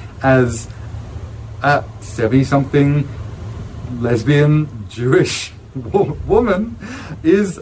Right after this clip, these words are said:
this iconic powerhouse of opinion and s-, strength of character and wit and wisdom, who's so sage in her kind of, you know,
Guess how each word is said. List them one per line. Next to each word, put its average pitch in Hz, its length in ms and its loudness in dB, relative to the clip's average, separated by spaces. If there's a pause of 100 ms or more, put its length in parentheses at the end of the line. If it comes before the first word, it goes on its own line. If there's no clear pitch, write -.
this 160 280 4 (200)
iconic 180 840 -2 (120)
powerhouse 127 680 4
of 117 100 2
opinion 131 800 2
and 120 240 0
s-, - 320 -10
strength 139 540 2
of 120 120 -4
character 120 440 0
and 113 360 -4
wit 151 300 0 (220)
and 117 200 -6
wisdom, 147 540 2 (300)
who's 143 320 0
so 165 240 2
sage 143 560 0
in 123 120 2
her 117 400 2 (320)
kind 120 140 2
of, 113 180 0 (300)
you 113 60 -2
know, 104 200 0